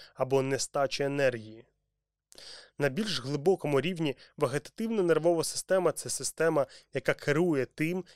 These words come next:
як ми реагуємо на присутність чи відсутність романтичного партнера. Я не обов'язково маю на увазі повний розрив стосунків, хоча, може, і це.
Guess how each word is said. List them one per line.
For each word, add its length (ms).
як 200
ми 100
реагуємо 600
на 120
присутність 680
чи 140
відсутність 640
романтичного 680
партнера. 540
Я 340
не 160
обов'язково 640
маю 360
на 140
увазі 440
повний 320
розрив 380
стосунків, 580
хоча, 340
може, 380
і 60
це. 260